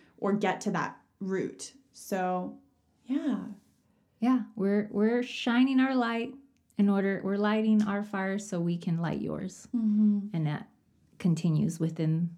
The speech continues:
Speaker 2: the earth and the world. That's what we're trying to do.
Speaker 1: Yeah, so you can provide warmth for others and so on and so forth. And we
Speaker 2: Mm.
Speaker 1: just ripple out this wave of warmth and love and comfort and, and unification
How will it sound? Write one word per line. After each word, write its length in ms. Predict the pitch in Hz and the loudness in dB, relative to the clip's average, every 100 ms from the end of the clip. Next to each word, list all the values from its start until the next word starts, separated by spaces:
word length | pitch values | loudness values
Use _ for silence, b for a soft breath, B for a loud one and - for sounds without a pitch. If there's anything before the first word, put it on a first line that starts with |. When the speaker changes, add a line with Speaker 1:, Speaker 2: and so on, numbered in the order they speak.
| _ | _
Speaker 2:
the 160 | 190 214 | 0 2
earth 360 | 220 214 - - | 0 -6 -14 -4
and 80 | 190 | 0
the 40 | |
world. 280 | 208 202 180 _ | 2 2 -2 _
That's 320 | 185 180 - | -8 -8 -6
what 140 | 175 180 | -4 -2
we're 160 | 185 | -4
trying 280 | 180 196 190 | -2 -2 0
to 60 | 196 | 0
do. 220 | 196 180 - _ 254 | 0 -2 -6 _ -2
Speaker 1:
Yeah, 340 | 254 220 202 - | -2 -2 -8 -8
so 60 | 233 | -6
you 180 | 220 214 | -4 0
can 160 | 214 | 2
provide 360 | 208 214 202 190 | 2 0 -2 -2
warmth 300 | 196 208 - | -4 -6 -6
for 100 | - | -6
others 460 | 214 214 214 214 208 | -2 0 2 0 -2
and 100 | 196 | -6
so 160 | 202 | -6
on 160 | 190 190 | -6 -6
and 120 | 185 | -6
so 160 | - 196 | -6 -2
forth. 360 | 196 202 196 | 2 4 4
And 200 | 190 180 | 2 2
we 60 | 170 | 2
Speaker 2:
Mm. 40 | |
Speaker 1:
just 160 | 170 - | 0 -4
ripple 380 | 180 190 214 190 | -8 -8 -6 -4
out 220 | 175 175 | -4 -6
this 200 | 190 - | -12 -10
wave 240 | 190 185 180 | -8 -8 -8
of 120 | 175 | -8
warmth 360 | 175 180 175 185 | -6 -4 -6 -6
and 160 | 185 | -6
love 240 | 185 180 180 | -4 -6 -6
and 140 | 175 | -8
comfort 420 | - 175 185 180 | -6 -6 -6 -6
and, 200 | 180 175 B B B B B _ | -4 -6 B B B B B _
and 500 | 185 180 175 180 175 | -6 -4 -4 -4 -6
unification 960 | 185 208 247 247 254 294 - 202 196 | 0 2 2 0 0 0 0 -4 -4